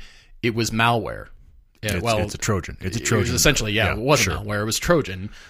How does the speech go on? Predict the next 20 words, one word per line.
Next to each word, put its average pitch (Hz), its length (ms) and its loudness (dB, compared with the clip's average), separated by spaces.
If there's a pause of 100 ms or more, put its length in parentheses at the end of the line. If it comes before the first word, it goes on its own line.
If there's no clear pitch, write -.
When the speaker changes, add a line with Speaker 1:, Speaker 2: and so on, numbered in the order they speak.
(140)
Speaker 1:
built 131 280 0
into 123 340 0
the 104 100 -4
shipping - 640 0
link. 87 520 -12
Speaker 2:
Mm-hmm. 87 560 -2 (340)
Speaker 1:
So 98 180 -2
when 95 120 -4
he 82 60 -2
Speaker 2:
Mm-hmm. 80 100 -4
Speaker 1:
clicked - 280 -4
on 90 200 -4
it, - 320 -6 (140)
that's 98 340 -4
when 107 120 -8
it 90 100 -12
starts, - 580 -4
unbeknownst 101 500 -6
to 123 60 2
him, 107 500 -4